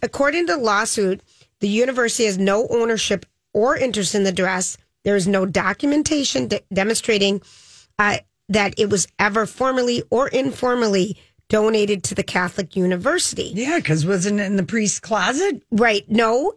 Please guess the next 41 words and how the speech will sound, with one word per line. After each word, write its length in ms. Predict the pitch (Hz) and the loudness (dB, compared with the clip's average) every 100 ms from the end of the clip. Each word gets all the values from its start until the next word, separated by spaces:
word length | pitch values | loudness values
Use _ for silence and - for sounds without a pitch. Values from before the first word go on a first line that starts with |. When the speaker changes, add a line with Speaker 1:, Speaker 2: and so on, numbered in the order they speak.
| - | -8
Speaker 1:
they 260 | 196 226 202 | -2 0 -2
found 580 | - - 220 269 269 196 | -4 0 0 0 -2 -4
it. 200 | - - | -6 -14
The 80 | - | -8
dress 380 | 180 208 220 - | 0 0 0 -2
was 200 | 277 196 | -2 -2
rediscovered 720 | 226 202 202 - 220 202 202 | -2 0 0 0 0 0 0
at 140 | 196 | 0
the 80 | - | -2
school 360 | - - 214 202 | -6 0 0 2
last 360 | 190 190 - 208 | 2 2 0 0
year 80 | |
in 80 | 190 | 2
a 40 | 175 | 0
shoebox 760 | - - 294 247 202 - - _ - _ _ | -4 0 0 0 -4 -6 -14 _ -20 _ _
during 300 | 214 233 214 | 2 2 0
preparations 680 | - 214 226 214 202 220 202 | -2 -2 0 0 0 -2 -2
for 140 | 220 | 0
a 40 | 202 | 2
renovation. 680 | 190 196 202 220 220 180 - | 2 2 2 2 0 -2 0
Speaker 2:
Oh, 360 | 285 370 427 453 | 0 2 2 4
Speaker 1:
So 160 | 269 - | 2 2
even 280 | 262 320 262 | 0 2 2
Speaker 2:
my 80 | |
Speaker 1:
though 160 | 311 302 | 2 2
Speaker 2:
word. 340 | 240 240 175 | 2 2 2
Speaker 1:
he 60 | 143 | 0
gifted 340 | 294 - 285 | 0 -2 -2
it 220 | 240 220 _ - | 0 -2 _ -8
to 240 | - 208 | -2 0
his 240 | 196 185 180 | 2 2 2
niece, 480 | 214 226 196 - - _ _ _ | 2 2 2 -2 -6 _ _ _
they, 240 | 196 180 214 | -4 0 0
they 240 | 175 214 | 2 2
never, 260 | 214 214 214 | 2 0 -2
he 200 | 185 214 | 0 0
never 220 | 202 196 | 2 0
gave 260 | 190 202 185 | 0 0 0
it 120 | - | -4
to 120 | - | -6
her. 220 | - - | -8 -10